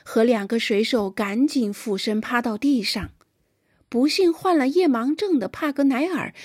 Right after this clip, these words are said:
没看清楚这一切，竟直愣愣地站在原地。转眼间，他就被这一股狂风翻倒在地。这时，听到“砰”的一声枪响，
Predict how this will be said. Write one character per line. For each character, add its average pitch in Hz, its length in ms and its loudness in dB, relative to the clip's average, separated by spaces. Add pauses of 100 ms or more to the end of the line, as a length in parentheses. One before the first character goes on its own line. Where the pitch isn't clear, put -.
(160)
没 240 260 4
看 269 300 -2
清 277 260 2
楚 269 160 -2
这 240 200 0
一 208 260 0
切， 285 360 0 (260)
竟 240 260 2
直 220 380 0
愣 359 260 4
愣 277 180 4
地 214 140 -4
站 226 260 0
在 202 160 -2
原 190 300 -2
地。 214 280 -4 (420)
转 220 280 4
眼 233 160 2
间， 233 320 0
他 208 220 -6
就 208 160 0
被 214 180 0
这 220 140 0
一 226 220 0
股 208 180 -6
狂 220 400 -6
风 294 300 0
翻 269 340 0
倒 226 180 -2
在 180 220 -4
地。 - 300 -8 (920)
这 294 280 2
时， 160 300 -4 (260)
听 349 200 4
到 339 120 2 (160)
“砰” 440 280 0
的 370 100 2
一 247 140 -2
声 311 220 0
枪 403 320 -4
响， - 220 -4